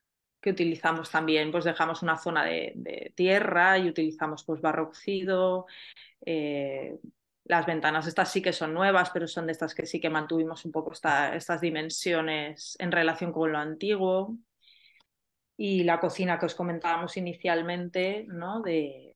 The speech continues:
pues, que es una cocina de obra, en la que sí que reutilizamos algunos elementos antiguos.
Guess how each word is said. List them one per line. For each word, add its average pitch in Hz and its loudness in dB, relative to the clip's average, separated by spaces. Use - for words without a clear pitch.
pues, 175 -2
que 170 -2
es 165 -6
una 160 2
cocina 160 0
de 156 4
obra, 202 6
en 190 -2
la 175 2
que 156 0
sí 160 -10
que 175 2
reutilizamos 170 2
algunos 175 -2
elementos 165 -2
antiguos. 208 0